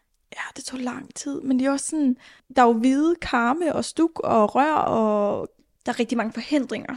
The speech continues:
Speaker 1: Helt virkelig.
Speaker 2: Ja.
Speaker 1: Virkelig. Ja, det var det.
Speaker 2: Jeg kommer lige i tanke om det nu.
Speaker 1: Ja, det var ikke et højdepunkt.
Speaker 2: Mm-mm.
Speaker 1: Og så Gabi, der maler hele den derinde. Og han begynder lang tid
Speaker 2: På
Speaker 1: efter
Speaker 2: samme
Speaker 1: os.
Speaker 2: tid.
Speaker 1: <laughs> Han begynder lang tid efter os.
Speaker 2: Det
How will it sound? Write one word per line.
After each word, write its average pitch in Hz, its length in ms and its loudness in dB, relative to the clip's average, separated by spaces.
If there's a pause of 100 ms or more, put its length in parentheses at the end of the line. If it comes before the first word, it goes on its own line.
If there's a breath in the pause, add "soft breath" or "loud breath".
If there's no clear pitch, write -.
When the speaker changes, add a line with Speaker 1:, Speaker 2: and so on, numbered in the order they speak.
Speaker 1:
Helt 233 420 0
virkelig. 285 560 0 (280)
Speaker 2:
Ja. 233 180 2 (100)
Speaker 1:
Virkelig. 247 520 -4 (560)
Ja, - 60 -20 (140)
det - 80 -14
var - 60 -10
det. - 140 -10
Speaker 2:
Jeg 240 100 -2
kommer 226 200 2
lige 220 120 -2
i 220 40 -10
tanke 208 280 -2
om 196 120 -2
det 202 100 -6
nu. 190 180 -6 (680)
Speaker 1:
Ja, - 60 0
det 247 140 2
var 226 60 4
ikke 214 100 0
et - 60 -6
højdepunkt. - 640 -4
Speaker 2:
Mm-mm. 214 300 -2 (140)
Speaker 1:
Og 233 120 0
så 247 100 2
Gabi, 226 240 2
der 214 80 2
maler 202 280 0
hele 226 280 2
den 220 140 0
derinde. - 320 -6 (220)
Og 254 60 4
han 240 100 8
begynder 220 260 2
lang 196 480 2
tid 208 180 4
Speaker 2:
På 233 60 4
Speaker 1:
efter - 20 2
Speaker 2:
samme - 220 0
Speaker 1:
os. 233 120 -2
Speaker 2:
tid. 240 300 2 (100)
Speaker 1:
<laughs> - 120 -4
Han 320 100 10
begynder 269 240 8
lang 220 500 2
tid 254 260 2
efter - 220 -2
os. - 340 -2 (180 loud breath)
Speaker 2:
Det 320 80 0